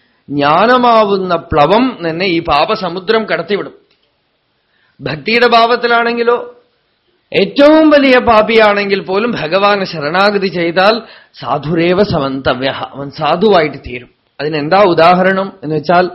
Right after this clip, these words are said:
ഇവിടെ ഒരു കഥ പറഞ്ഞു, അജാമിളോപാഖ്യാനം, എല്ലാവർക്കും അറിയുന്ന കഥയാണ്. അജ എന്ന് വെച്ചാൽ മായ, അജാമിളൻ എന്ന് വെച്ചാൽ മായയുമായി മേളനം ഉണ്ടായവൻ എന്നർത്ഥം. നമ്മളുടെയൊക്കെ കഥയാണ്,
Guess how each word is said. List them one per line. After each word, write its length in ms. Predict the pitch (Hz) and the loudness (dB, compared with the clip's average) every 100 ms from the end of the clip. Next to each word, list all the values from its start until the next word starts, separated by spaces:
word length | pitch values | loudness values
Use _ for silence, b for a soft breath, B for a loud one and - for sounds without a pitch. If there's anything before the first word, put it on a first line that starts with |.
| B B - | B B -2
ഇവിടെ 160 | 151 | 2
ഒരു 120 | 151 | 2
കഥ 260 | 143 139 185 | 2 0 2
പറഞ്ഞു, 340 | 175 160 202 - | 2 0 -4 -6
അജാമിളോപാഖ്യാനം, 960 | 127 147 156 143 139 127 120 - 123 113 _ _ - | 0 2 4 4 2 0 -6 -8 -16 -16 _ _ -8
എല്ലാവർക്കും 460 | 135 135 139 156 143 | 0 0 0 0 0
അറിയുന്ന 320 | 120 147 143 | 0 0 0
കഥയാണ്. 380 | 131 - 127 - - _ _ _ _ _ _ _ - | -2 -2 -2 -4 -18 _ _ _ _ _ _ _ -6
അജ 140 | 139 | 2
എന്ന് 240 | 180 208 | 4 4
വെച്ചാൽ 260 | 185 220 269 | 2 2 2
മായ, 380 | 233 147 147 170 - - _ _ _ _ _ _ _ _ _ _ _ _ _ | 2 4 4 2 -2 -18 _ _ _ _ _ _ _ _ _ _ _ _ _
അജാമിളൻ 440 | 139 180 202 214 202 | 0 4 4 4 2
എന്ന് 140 | 202 | 0
വെച്ചാൽ 200 | 185 220 | 0 0
മായയുമായി 760 | 214 147 170 202 220 175 170 208 | 2 2 4 4 2 2 0 0
മേളനം 600 | 160 143 175 208 208 185 | 0 2 4 2 2 0
ഉണ്ടായവൻ 400 | 156 151 143 147 | 2 2 2 0
എന്നർത്ഥം. 420 | 175 123 151 120 | -2 -4 -6 -4
നമ്മളുടെയൊക്കെ 460 | 131 147 170 165 196 | -2 0 0 0 2
കഥയാണ്, 480 | 156 - 165 107 | 0 0 -4 -4